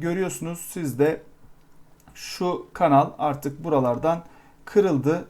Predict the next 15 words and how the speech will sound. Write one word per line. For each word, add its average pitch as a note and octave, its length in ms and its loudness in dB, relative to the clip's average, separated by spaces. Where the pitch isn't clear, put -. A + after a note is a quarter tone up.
ve D#3+ 220 -2
şöyle D3+ 500 -2
bir, F3+ 180 -6
e, A2+ 240 -8
fırçamı B2+ 480 -8
almam A#2+ 280 -6
lazım. B2 340 -6
Şöyle E3 600 0
bir, D#3 260 -2
e, B2 400 -4
yükseliş E3+ 500 -8
kanalı D#3+ 520 2
şimdiden D3 640 -4
başlamış D3 540 -4
durumda. D3 460 0